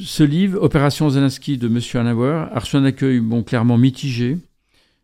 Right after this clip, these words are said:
Certains apprécient justement son réalisme et cette conjonction entre l'espionnage et l'analyse géopolitique, avec beaucoup de réalisme, et notamment un, un réalisme très précis de cette guerre hybride moderne. D'autres trouvent que ça manque de profondeur,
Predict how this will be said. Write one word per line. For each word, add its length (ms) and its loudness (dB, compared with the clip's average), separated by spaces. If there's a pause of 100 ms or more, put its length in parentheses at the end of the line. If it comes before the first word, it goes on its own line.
(120)
Certains 480 -2
apprécient 600 -2
justement 420 -2
son 200 -6
réalisme 640 -2 (280)
et 60 -10
cette 220 -12
conjonction 600 -2
entre 500 -4
l'espionnage 640 -2
et 40 -2
l'analyse 320 0
géopolitique, 760 -8 (800)
avec 300 -2
beaucoup 300 -2
de 80 2
réalisme, 720 0 (640)
et 60 -6
notamment 400 0
un, 460 -4
un 100 -4
réalisme 600 -6 (540)
très 160 -6
précis 420 -8
de 100 -4
cette 240 -10
guerre 220 -2
hybride 340 -6
moderne. 500 -4 (680)
D'autres 320 2
trouvent 220 -8
que 100 -4
ça 160 2
manque 260 4
de 100 0
profondeur, 960 -4